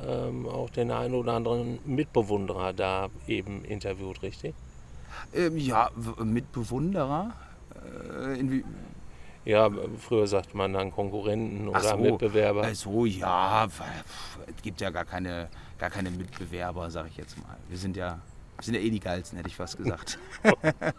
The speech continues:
Speaker 2: Nein, aber, ähm, ja, Kollegen, klar. Also jetzt zum Beispiel, äh, Grandiflora hier aus Bocholt,
Speaker 1: Ja,
Speaker 2: ähm,
Speaker 1: die
Speaker 2: äh,
Speaker 1: meinte ich.
Speaker 2: die beiden Jungs kenne ich halt und, ähm, die haben halt so eine, so eine Software selbst entwickelt.
Speaker 1: Ja.
Speaker 2: Und, ähm, fand ich interessant und deswegen haben wir die,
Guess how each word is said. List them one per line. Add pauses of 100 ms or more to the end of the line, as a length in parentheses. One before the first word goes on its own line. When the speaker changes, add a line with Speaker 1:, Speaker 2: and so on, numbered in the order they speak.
(840)
Speaker 2:
Nein,
aber, (280)
ähm,
ja,
Kollegen,
klar.
Also
jetzt
zum
Beispiel,
äh,
Grandiflora
hier
aus
Bocholt,
Speaker 1:
Ja,
Speaker 2:
ähm, (340)
Speaker 1:
die
Speaker 2:
äh,
Speaker 1:
meinte
ich.
Speaker 2:
die
beiden
Jungs
kenne
ich
halt
und,
ähm,
die
haben
halt
so
eine,
so
eine
Software
selbst
entwickelt. (340)
Speaker 1:
Ja. (340)
Speaker 2:
Und,
ähm,
fand
ich
interessant
und
deswegen
haben
wir
die,